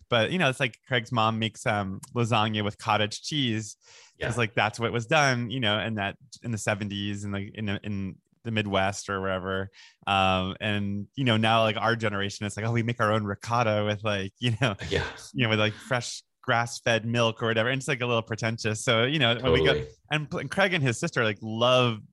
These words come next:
Speaker 1: their mother's lasagna. And I don't, it's not to say that, like, a cottage cheese lasagna isn't as good as a ricotta lasagna. It's just a generational thing, I think. So I think
Speaker 2: Yeah,
Speaker 1: you're onto
Speaker 2: totally.
Speaker 1: something.
Speaker 2: It's kind of ingenious to use cottage cheese when ricotta was a lot harder to find a med-, or at least, like, good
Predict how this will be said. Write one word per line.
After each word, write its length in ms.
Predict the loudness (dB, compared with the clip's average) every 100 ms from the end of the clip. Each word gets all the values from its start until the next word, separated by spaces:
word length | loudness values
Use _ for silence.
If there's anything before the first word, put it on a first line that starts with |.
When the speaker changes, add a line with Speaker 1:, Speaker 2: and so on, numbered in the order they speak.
| -4
Speaker 1:
their 120 | -2
mother's 380 | 0 0 0 -2
lasagna. 680 | -4 -2 -2 -4 -6 -8 -8
And 160 | -2 0
I 60 |
don't, 140 | 0 -2
it's 120 | -2
not 200 | 0 0
to 100 | -4
say 240 | -4 -2
that, 160 | 0 -2
like, 100 | -2
a 80 | -4
cottage 420 | -2 -2 -2 -6
cheese 200 | -8 -6
lasagna 480 | -4 -4 -4 -6 -8
isn't 160 | -8 -8
as 140 | -8
good 240 | -2 -2
as 140 | -2 -4
a 60 | -4
ricotta 380 | -4 -2 0
lasagna. 540 | 0 -4 -4 -6 -8 -10
It's 140 | -8
just 220 | -6 -6 -6 -20 -20 _
a 60 | -4
generational 640 | 0 2 2 2 -2 -8 -8
thing, 160 | -10 -10
I 120 | -10
think. 240 | -10 -14
So 160 | -10 -8 -6
I 40 |
think 120 | 0 2
Speaker 2:
Yeah, 100 | 4
Speaker 1:
you're 80 | 4
onto 80 | 4
Speaker 2:
totally. 120 | 4 4
Speaker 1:
something. 60 |
Speaker 2:
It's 100 | 0
kind 240 | 0 4 6
of 80 | 4
ingenious 720 | 0 0 0 2 2 0 -2
to 100 | -4
use 220 | -2 -4
cottage 420 | -2 0 2 0 -2
cheese 400 | -2 -2 -2 -4
when 240 | -6 -4 -2
ricotta 360 | 0 0 -2
was 360 | -2 -4 -6 -12 _ _ -4
a 80 |
lot 200 | 0 2
harder 280 | 2 4 4
to 60 | 2
find 240 | -2 0
a 60 | -2
med-, 340 | 0 -2 -2 2
or 240 | 6 6
at 80 | 8
least, 200 | 6 6
like, 180 | 2 4
good 360 | 4 4 0